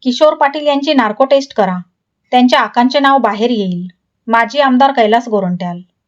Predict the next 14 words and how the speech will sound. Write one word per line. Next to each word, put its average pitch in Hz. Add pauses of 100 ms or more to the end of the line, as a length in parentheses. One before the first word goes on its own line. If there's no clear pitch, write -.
(840)
विधिमंडळ 320
अंदाज 277
समितीचे 311
अध्यक्ष 277
अर्जुन 277
खोतकर 302
यांचे 262
पीए 294
किशोर 285
पाटील 294
यांची 262
नार्को 240
टेस्ट 269
करा, 190